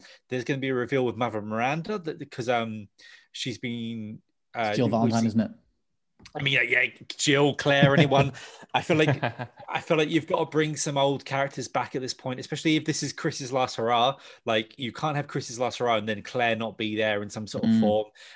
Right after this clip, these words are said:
Speaker 1: And also, we've had this trait once before of Alex Wesker in Resident Evil Revelations two morphing her mind into a young child. So if she can do that,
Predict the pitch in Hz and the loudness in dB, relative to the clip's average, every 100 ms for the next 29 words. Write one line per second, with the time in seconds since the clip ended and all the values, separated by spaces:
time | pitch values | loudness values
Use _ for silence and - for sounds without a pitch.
0 | - 117 127 123 - 135 123 127 123 - | -8 -4 -2 -2 2 2 2 -2 -6 -2
1 | 143 139 147 131 - - - - - _ | -2 -2 -4 -4 -4 -8 -14 -20 -20 _
2 | - - 156 135 139 147 131 - 143 139 | -8 -2 -2 0 -2 -4 -12 -6 -2 2
3 | 135 127 110 - _ _ - 123 175 - | 4 2 0 -10 _ _ -6 0 0 -2
4 | - 113 98 - 101 92 113 127 110 117 | -6 -8 -8 -8 -8 -6 -6 -6 -2 0
5 | 113 113 110 104 - - 147 107 92 90 | 0 -2 -4 -10 -10 -6 -2 -2 -4 -8
6 | - _ _ _ 113 120 139 - 135 95 | -16 _ _ _ -6 0 0 -2 -10 -6
7 | 123 113 117 135 120 101 98 107 107 - | -4 -4 -2 -2 -2 -4 -6 -8 -8 -4
8 | 113 107 110 104 101 123 117 90 90 - | -2 -2 -4 -6 -8 -4 -2 -2 -6 -12
9 | - - - - 107 107 110 110 - 165 | -20 -18 -8 -2 0 0 -2 -4 0 2
10 | 180 107 101 90 85 90 | 0 -4 -6 -6 -4 -4